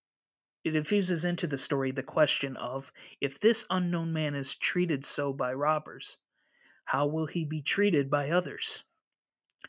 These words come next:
That brings us now to the three characters whom Jesus' story revolves around.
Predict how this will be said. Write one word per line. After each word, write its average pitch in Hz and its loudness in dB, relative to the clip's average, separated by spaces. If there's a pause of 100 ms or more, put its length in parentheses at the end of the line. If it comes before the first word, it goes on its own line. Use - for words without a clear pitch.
(1000)
That 196 8
brings 175 4
us 151 0
now 139 -4 (500)
to 156 -2
the 139 -2
three 214 2
characters 147 0 (760)
whom 156 -2
Jesus' 170 4
story 143 0
revolves 127 -6
around. 92 -12